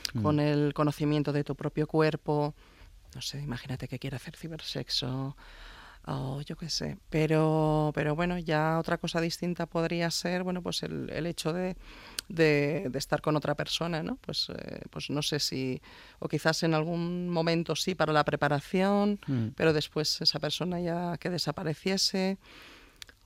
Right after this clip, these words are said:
Speaker 2: o yo qué sé, no sé.
Speaker 1: ¿Hay mucha diferencia entre la Sole adolescente que no se podía tocar y tenía disparadas las hormonas exactamente igual que las teníamos el resto a esa edad, y la Sole adulta que ha conseguido tocarse?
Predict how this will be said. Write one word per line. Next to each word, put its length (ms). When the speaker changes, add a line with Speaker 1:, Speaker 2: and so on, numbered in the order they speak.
Speaker 2:
o 140
yo 160
qué 80
sé, 200
no 140
sé. 380
Speaker 1:
¿Hay 120
mucha 280
diferencia 560
entre 240
la 160
Sole 640
adolescente 1080
que 140
no 140
se 140
podía 300
tocar 460
y 100
tenía 260
disparadas 520
las 200
hormonas 320
exactamente 720
igual 300
que 100
las 180
teníamos 440
el 100
resto 500
a 140
esa 200
edad, 200
y 80
la 160
Sole 260
adulta 400
que 100
ha 80
conseguido 540
tocarse? 560